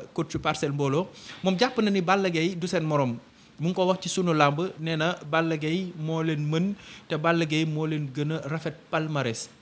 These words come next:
Alors mbokk yi, mu nekk, euh, euh, triangle boo xamante ne départager leen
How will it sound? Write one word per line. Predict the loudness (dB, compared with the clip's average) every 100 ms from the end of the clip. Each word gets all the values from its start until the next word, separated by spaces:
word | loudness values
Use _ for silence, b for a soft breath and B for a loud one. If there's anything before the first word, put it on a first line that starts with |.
| B B
Alors | 8 8
mbokk | 8 4 4
yi, | 2 2 -2 B B
mu | 4 6
nekk, | 6 4
euh, | 2 4 6 4 0 -2
euh, | 2 2 -2 -10
triangle | -2 4 6 6 4
boo | 4
xamante | 2 2 2 2 2
ne | 2 0 -2 -2
départager | 2 2 4 4 6 6
leen | 6 4